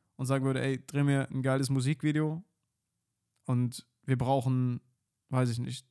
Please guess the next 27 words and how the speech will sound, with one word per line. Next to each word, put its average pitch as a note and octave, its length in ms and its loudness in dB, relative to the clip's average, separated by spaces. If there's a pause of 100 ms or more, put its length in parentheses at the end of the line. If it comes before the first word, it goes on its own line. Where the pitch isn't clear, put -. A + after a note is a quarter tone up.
(320)
zwei, C3+ 420 2
drei C3 280 2
Tage C3 500 0
am B2 140 -2
Set - 360 -4 (580)
plus C3+ 300 -2
zwei, C3 320 0
drei B2+ 180 0
Tage B2+ 300 0
im B2+ 80 0
Editing C#3 560 -2 (100)
plus D3 280 -2
Korrekturschleifen C3+ 1040 -4 (840)
plus D#3+ 180 2
das C#3+ 160 0
Ganze C3+ 260 -2
drumherum“, C#3 680 0 (140)
dann A#2+ 420 0
würde B2+ 200 2
ich A#2 120 -4
nix B2+ 200 -4
unter A#2+ 600 -4 (1040)
fünf C3 300 -2
bis B2 160 -6
zehntausend A#2+ 440 -4
Euro B2+ 180 -6
machen. A#2 260 -10